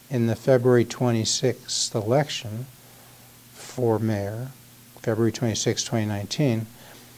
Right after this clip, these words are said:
then it goes to a runoff between the top two. So most people are saying Rahm won't get the fifty percent he needs to win outright February twenty-sixth, but he will get into the runoff. Uh, that,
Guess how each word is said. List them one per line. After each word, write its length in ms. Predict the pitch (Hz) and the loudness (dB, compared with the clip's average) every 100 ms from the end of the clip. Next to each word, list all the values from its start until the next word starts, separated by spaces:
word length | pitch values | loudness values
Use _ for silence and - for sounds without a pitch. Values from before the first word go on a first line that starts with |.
| - - | -20 -10
then 400 | - 120 147 156 | -4 8 10 12
it 80 | 151 | 8
goes 320 | 117 131 120 - | 6 4 4 0
to 180 | 123 | 0
a 40 | 110 | 2
runoff 540 | 110 135 131 120 113 | 6 6 6 4 2
between 360 | 120 - 120 107 | -6 -2 -2 -2
the 80 | 104 | -4
top 360 | - 107 98 | -2 -2 -2
two. 240 | - 110 98 110 - - - - | -4 -4 -6 -10 -20 -20 -20 -10
So 160 | - 123 | 0 6
most 340 | 143 185 - | 10 10 10
people 300 | 151 139 135 | 4 6 4
are 80 | 120 | 4
saying 520 | - 120 113 113 110 - - - | 2 2 2 2 -2 -8 -20 4
Rahm 280 | 131 135 127 | 10 10 10
won't 280 | 139 165 165 | 10 8 8
get 200 | 151 143 | 4 4
the 100 | 123 | 2
fifty 320 | 135 113 120 | 2 2 -2
percent 440 | - 117 127 113 | 0 0 2 2
he 80 | 107 | 2
needs 280 | 107 107 - | 0 0 -2
to 120 | - | 0
win 180 | 110 107 | 2 2
outright 520 | 107 104 110 107 107 | 0 0 0 0 0
February 420 | - - 110 107 101 | -6 -4 -2 0 -2
twenty-sixth, 1120 | - 104 95 151 135 - - - - - - | -4 -6 0 2 2 -2 -8 -14 -20 -20 4
but 120 | 151 | 8
he 100 | 135 | 8
will 320 | 131 131 151 147 | 8 10 10 10
get 220 | 139 123 | 8 6
into 320 | 117 110 123 | 4 0 0
the 100 | 107 | 0
runoff. 580 | 104 104 101 101 101 - - - - - - - - | 0 0 -2 -4 -10 -14 -20 -20 -20 -20 -20 -20 -4
Uh, 500 | 123 107 104 101 104 - - - - | 0 2 2 0 -4 -10 -20 -14 2
that, 220 | 127 | 4